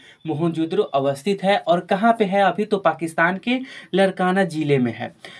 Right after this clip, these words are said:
अब देखिए, सिंधु घाटी सभ्यता का सबसे बड़ा जो शहर है ना, वो मोहनजोदड़ो है। सिंधु घाटी सभ्यता का सबसे बड़ा शहर कौन सा है? तो मोहनजोदड़ो है।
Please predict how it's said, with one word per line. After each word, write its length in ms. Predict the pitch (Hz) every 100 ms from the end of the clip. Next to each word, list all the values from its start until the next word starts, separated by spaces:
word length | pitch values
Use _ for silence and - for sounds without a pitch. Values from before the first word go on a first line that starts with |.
| - -
अब 120 | 190
देखिए, 260 | 233 240 214
सिंधु 540 | - 220 214 254 - - 196 175 170
घाटी 360 | 147 143 180 226
सभ्यता 460 | 220 180 196 220 220
का 140 | 196
सबसे 420 | - 233 - 277
बड़ा 300 | 262 202 214
जो 140 | 208 196
शहर 320 | 180 175 196
है 140 | 180
ना, 120 | 180
वो 160 | 156 160
मोहनजोदड़ो 640 | 160 156 165 147 139 135 123
है। 160 | 117 - - -
सिंधु 300 | - 196 202
घाटी 260 | 202 196 202
सभ्यता 420 | 202 170 175 190
का 140 | 185 170
सबसे 340 | 202 196 240
बड़ा 260 | 196 190 185
शहर 300 | - 175 180
कौन 260 | 180 185
सा 120 | 180
है? 200 | 180 233 254 - - -
तो 80 | 175
मोहनजोदड़ो 800 | 156 175 170 180 143 135 135 127
है। 200 | 131